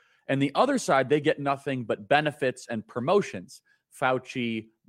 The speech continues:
Birx, they get book deals, they get cable television appearances. So, so Steve, for some of our audience that haven't heard you before, heard some of this data,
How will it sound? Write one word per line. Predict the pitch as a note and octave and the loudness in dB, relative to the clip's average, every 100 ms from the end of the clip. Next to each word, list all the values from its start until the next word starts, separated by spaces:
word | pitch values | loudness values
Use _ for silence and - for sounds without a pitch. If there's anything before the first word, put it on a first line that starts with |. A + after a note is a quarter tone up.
| G2+ | 0
Birx, | B2+ B2 - - | 2 2 0 -4
they | F#3 | 0
get | D3+ B2 | 0 0
book | C3 C3 | -4 -4
deals, | C#3 C3 B2 B2 | -2 0 0 -2
they | B2+ | -6
get | A2 - | -6 -8
cable | - B2 A#2 | -6 -4 -4
television | - B2 A#2 A2+ A2 | -2 0 0 -4 -6
appearances. | G#2 A#2 G#2 G#2 - G2 F#2 - _ _ _ _ _ | -10 -8 -8 -8 -8 -10 -10 -16 _ _ _ _ _
So, | - G3 F3+ - | -6 0 0 -2
so | - F3+ | -6 -4
Steve, | E3+ G#3+ G3+ E3+ | -2 0 0 0
for | - | -2
some | F#3 A#3+ | 0 0
of | B3 | 4
our | A#3 | 4
audience | F3+ F3 D#3 C#3+ | 4 2 -2 -4
that | - C#3+ - - | 0 0 -2 -6
haven't | C#3+ C3 | -4 -4
heard | C#3 A#2+ | -4 -4
you | B2 | -6
before, | A2+ - C#3 B2+ | -8 -4 -2 0
heard | C3 C3 | -2 -4
some | C3+ | -4
of | A#2 | -4
this | A2+ | -6
data, | G2+ A#2+ A#2 G#2 | -2 2 2 2